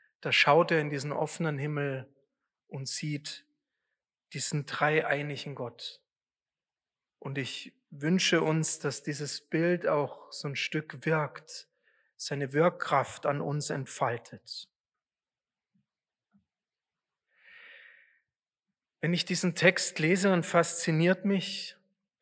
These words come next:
zum einen, dass mir bewusst wird, in der Bibel gibt es nirgends ein Kapitel, das uns die Lehre von der Dreieinigkeit, der Trinität,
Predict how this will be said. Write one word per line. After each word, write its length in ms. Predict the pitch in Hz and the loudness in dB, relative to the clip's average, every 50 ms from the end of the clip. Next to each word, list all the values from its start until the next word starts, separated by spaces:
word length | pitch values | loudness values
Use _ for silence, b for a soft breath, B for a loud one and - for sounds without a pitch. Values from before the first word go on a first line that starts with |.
| b b b b b b | b b b b b b
zum 240 | - - 165 160 - | -8 -4 -2 0 4
einen, 600 | - 165 180 196 196 196 196 190 B B B B B B B B B B _ _ _ _ | 6 6 8 8 8 6 6 2 B B B B B B B B B B _ _ _ _
dass 180 | - 165 151 - | 0 0 2 4
mir 120 | 185 180 | 4 4
bewusst 420 | 170 170 165 156 175 196 - - - | 4 4 2 4 2 2 2 2 0
wird, 140 | 185 165 | 0 0
in 160 | 190 180 165 160 | 2 0 0 4
der 120 | 160 151 | 2 2
Bibel 520 | - - 175 170 190 208 208 226 220 214 | 2 2 -2 -2 -2 2 4 4 2 4
gibt 260 | 214 208 190 - - - | 2 -2 -6 -6 -4 -6
es 200 | 165 - - 165 | -4 -4 -2 0
nirgends 520 | 160 170 185 208 220 233 208 - - - | 2 2 2 2 2 0 -2 -4 -4 -6
ein 400 | - 175 165 160 165 160 143 - | -4 -4 -4 -4 -4 -6 -8 -8
Kapitel, 960 | - - 156 - - _ - - 208 208 208 - - 233 247 247 233 226 b b b b b b b b _ | -6 -6 -6 -6 -8 _ -4 -2 -2 -2 -4 -6 -6 -4 -4 -4 -6 -10 b b b b b b b b _
das 200 | 160 151 - - | -6 -4 -2 -2
uns 240 | 165 165 - - - | -2 -4 -4 -4 -4
die 120 | 165 151 | -4 -4
Lehre 520 | 143 139 143 156 180 202 214 202 202 196 | -2 0 0 2 4 4 4 4 2 -2
von 260 | - - - 160 156 151 | -4 -4 -4 -4 -2 -2
der 100 | 147 139 | -4 -4
Dreieinigkeit, 1120 | - - 147 139 139 135 - 165 196 226 220 175 127 - - - - 127 120 120 120 - | -4 -4 -2 0 2 2 2 2 2 2 2 0 -2 -4 -10 -10 -10 -10 -10 -10 -10 -10
der 100 | 147 - | -12 -12
Trinität, 840 | - - - 151 160 160 147 151 - - 151 160 180 180 175 - - | -12 -8 -6 -4 -2 -2 -4 -6 -6 -4 -2 -2 -2 -2 -4 -8 -16